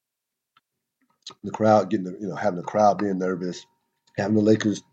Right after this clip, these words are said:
think, wonder if they could actually beat this team, even despite not having Kendrick Perkins. So Boston allowed them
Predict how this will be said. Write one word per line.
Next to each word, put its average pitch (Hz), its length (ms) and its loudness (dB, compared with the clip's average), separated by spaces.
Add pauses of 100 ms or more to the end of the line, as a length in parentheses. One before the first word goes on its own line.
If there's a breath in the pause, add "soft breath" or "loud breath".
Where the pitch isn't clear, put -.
think, 107 240 -2
wonder 98 340 -2
if 87 100 -8
they 101 120 -2
could 82 140 -4
actually 95 420 -2
beat 101 180 -6
this 92 200 -10
team, 82 400 -6 (840)
even 101 260 0
despite 92 400 -4
not 92 160 -4
having 92 240 -4
Kendrick 90 300 -6
Perkins. 87 420 -8 (500)
So 98 420 2 (800)
Boston 117 400 0
allowed 87 540 0
them 85 300 -6